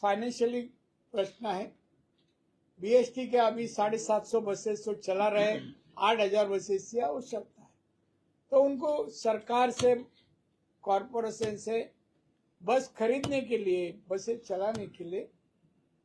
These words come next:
फाइनेंशियली उनको सपोर्ट चाहिए। और मैं देखा सब पूरा कारोबार, बीएसटी की आर्थिक स्थिति देखा मैंने,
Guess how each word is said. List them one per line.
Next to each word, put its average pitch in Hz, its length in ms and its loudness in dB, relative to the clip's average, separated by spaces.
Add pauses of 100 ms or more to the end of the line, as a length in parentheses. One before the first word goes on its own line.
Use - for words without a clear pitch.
(720)
फाइनेंशियली 202 760 -6 (520)
उनको 180 440 -8
सपोर्ट 196 480 -4
चाहिए। 208 420 -6 (1080)
और 269 220 2
मैं 277 240 0 (400)
देखा 190 400 2
सब 254 300 0
पूरा 220 280 2
कारोबार, 208 720 2 (200)
बीएसटी 196 480 -4
की 220 140 -8
आर्थिक 190 460 -4 (680)
स्थिति 202 420 -8 (480)
देखा 214 280 -4
मैंने, 220 260 -6